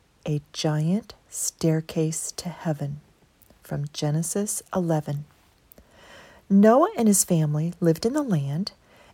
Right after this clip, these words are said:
and his children had children, and those children had more children, and then those children had even more. Well, you get the picture.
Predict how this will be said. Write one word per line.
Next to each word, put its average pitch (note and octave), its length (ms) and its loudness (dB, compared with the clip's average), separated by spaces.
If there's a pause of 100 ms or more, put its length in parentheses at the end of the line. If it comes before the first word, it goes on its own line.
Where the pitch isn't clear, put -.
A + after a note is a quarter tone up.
and E3+ 160 4
his F3 320 4
children D#3+ 680 -2
had D#3 360 -2
children, D3+ 600 -2 (420)
and D3+ 220 2 (240)
those A3+ 400 6
children D3+ 560 0
had D#3+ 240 6
more F#3+ 260 10
children, D#3 540 8
and E3+ 220 4
then A3+ 340 4
those - 380 10
children G3+ 420 10
had G3 340 8
even G#3+ 480 6
more. A3 480 8 (500)
Well, D#3 280 2 (580)
you E3 180 2
get D#3 200 0
the - 80 -8
picture. - 520 -8